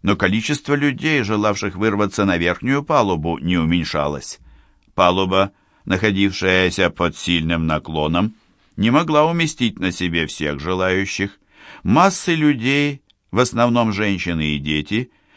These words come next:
в ожидании своей очереди столпились на нижней прогулочной палубе правого борта. Внезапно в её носовой части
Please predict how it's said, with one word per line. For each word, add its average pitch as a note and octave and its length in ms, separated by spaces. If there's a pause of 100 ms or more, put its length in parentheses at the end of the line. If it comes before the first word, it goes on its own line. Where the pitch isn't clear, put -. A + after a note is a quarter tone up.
(160)
в F#2+ 80
ожидании C#3+ 720
своей B2+ 320
очереди B2 580
столпились G#2+ 720
на G#2 140
нижней F#2 520
прогулочной D#2+ 760
палубе E2+ 560 (220)
правого E2+ 500
борта. D2+ 520 (1000)
Внезапно A2+ 720
в G2+ 100
её F#2+ 200
носовой D#2+ 540
части E2 640